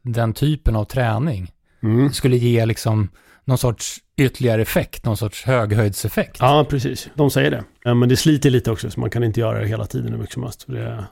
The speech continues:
Speaker 2: det är ganska jobbigt.
Speaker 1: En personlig reflektion här k-, kring Hanna Lindholm. Hur, hur håller hon ihop? Är någonting som jag funderar på. Jag tycker hon springer väldigt, väldigt mycket, alltså.
Speaker 2: <laughs> Ja, det gör hon. Jag fick den frågan, eller jag får den frågan ganska ofta faktiskt. Eh, jag fick den här för några dagar sedan,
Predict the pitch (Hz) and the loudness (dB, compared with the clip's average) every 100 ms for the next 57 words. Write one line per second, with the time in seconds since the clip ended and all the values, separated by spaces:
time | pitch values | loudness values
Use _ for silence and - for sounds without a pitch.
0 | _ _ 135 107 107 127 107 110 143 131 | _ _ -10 -8 -8 -8 -10 -10 -4 -4
1 | 123 - - - 127 127 127 135 143 131 | -4 -10 -16 -6 0 0 2 2 2 0
2 | 143 131 120 113 110 104 123 - 113 107 | 0 2 2 2 0 -4 -6 -2 0 2
3 | 104 107 107 110 104 117 123 117 123 120 | 2 2 2 2 2 2 2 2 0 2
4 | 131 117 131 131 120 127 131 170 127 _ | 2 2 0 0 2 2 2 2 0 _
5 | - - _ _ 131 127 113 113 117 117 | -10 -10 _ _ 0 0 2 0 0 0
6 | 135 127 127 127 143 131 - 185 151 127 | 0 0 -2 0 0 -2 0 0 0 2
7 | 131 117 127 120 120 117 147 107 127 135 | 0 0 -2 -4 -4 -2 -2 -2 -2 -2
8 | - - 123 101 110 - 101 170 139 135 | -4 -6 -6 -6 -6 0 4 6 6 4
9 | 113 - - 151 - 151 147 131 135 131 | 2 -4 -8 -2 2 4 6 6 4 2
10 | 160 127 117 120 123 131 120 123 113 131 | 2 2 4 4 4 2 2 0 2 4
11 | 123 123 120 113 110 110 - 110 - 110 | 4 4 2 2 0 -2 -6 -10 -10 -12
12 | 107 - 117 107 107 104 113 110 104 104 | -12 -8 -4 -4 -2 -4 -4 -2 -2 -2
13 | 110 107 104 104 107 98 135 | -6 -4 -4 -2 -2 -4 -6